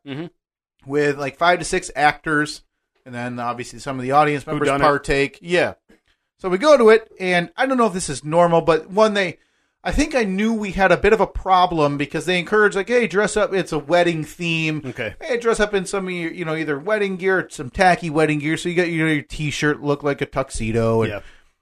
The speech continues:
Speaker 2: until one lady walks in, I,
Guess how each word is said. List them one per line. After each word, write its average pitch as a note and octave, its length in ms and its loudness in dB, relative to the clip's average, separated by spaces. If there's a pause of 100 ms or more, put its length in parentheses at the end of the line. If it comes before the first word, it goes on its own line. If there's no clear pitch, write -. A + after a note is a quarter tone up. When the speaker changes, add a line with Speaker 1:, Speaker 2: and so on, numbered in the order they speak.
(520)
Speaker 2:
until A3+ 680 4 (400)
one A#3+ 260 2
lady A3 200 -2
walks D#3+ 460 2
in, C#3+ 400 -2 (1300)
I, C3 80 -12